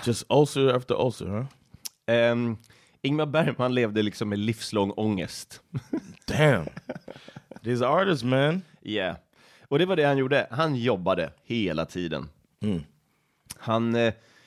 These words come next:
Speaker 2: han höll på att smyga runt vid Filmstaden i Solna och, eh, för där fanns det liksom, det fanns ingen filmskola, men de hade svensk filmindustri där.
Speaker 1: Mm.
Speaker 2: Så att det enda sättet att lära sig att göra film var liksom att hänga där, eh, och liksom
Speaker 1: Mm.
Speaker 2: gå runt och, eh,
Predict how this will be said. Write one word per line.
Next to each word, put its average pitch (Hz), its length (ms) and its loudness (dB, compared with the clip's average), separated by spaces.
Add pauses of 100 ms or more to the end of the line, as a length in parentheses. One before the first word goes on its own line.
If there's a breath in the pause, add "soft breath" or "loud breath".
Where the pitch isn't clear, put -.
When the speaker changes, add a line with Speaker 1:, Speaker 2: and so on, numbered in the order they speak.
(180 soft breath)
Speaker 2:
han 127 140 -2
höll 165 80 2
på 196 80 -2
att 180 60 2
smyga 175 400 2
runt 185 340 0
vid 123 260 -2
Filmstaden 131 680 0
i 117 60 0
Solna 123 540 2
och, - 360 -4
eh, 107 420 4
för - 120 -6
där 131 220 4
fanns 123 340 -4
det 120 100 0
liksom, 104 440 -2 (160)
det 127 200 -8
fanns 147 180 0
ingen 131 140 0
filmskola, 120 640 2
men 104 100 0
de 104 120 0
hade 101 180 2
svensk 110 300 -2
filmindustri 107 640 2
där. 80 220 -4 (220 loud breath)
Speaker 1:
Mm. 101 260 -4
Speaker 2:
Så - 140 -2
att - 180 -2
det 113 120 4
enda 110 140 4
sättet 110 240 -2
att 104 100 -4
lära 107 280 6
sig 104 120 0
att 101 60 4
göra 98 140 2
film 98 480 -2 (120)
var 101 140 2
liksom 92 220 -4
att - 220 -8
hänga 113 380 2
där, 113 200 4 (140)
eh, 90 160 -2 (540 soft breath)
och 170 80 4
liksom 165 260 2
Speaker 1:
Mm. 107 140 0
Speaker 2:
gå 104 100 2
runt 101 340 0
och, 98 140 0
eh, - 280 -10